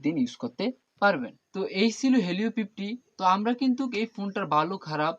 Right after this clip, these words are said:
দুটো দিকই তুলে ধরার চেষ্টা করলাম। প্রত্যেকটা ডিভাইসেরই কিন্তু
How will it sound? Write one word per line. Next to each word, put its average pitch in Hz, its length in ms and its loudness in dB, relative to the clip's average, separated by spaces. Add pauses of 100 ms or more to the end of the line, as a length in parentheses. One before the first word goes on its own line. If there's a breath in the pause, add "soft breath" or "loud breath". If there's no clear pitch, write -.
(280)
দুটো 180 180 -4 (120)
দিকই 170 300 -6
তুলে 156 220 -2
ধরার 151 200 -4
চেষ্টা 160 300 -10
করলাম। 135 240 -4 (380 soft breath)
প্রত্যেকটা 247 440 -4 (120)
ডিভাইসেরই 175 500 -4
কিন্তু 202 180 -4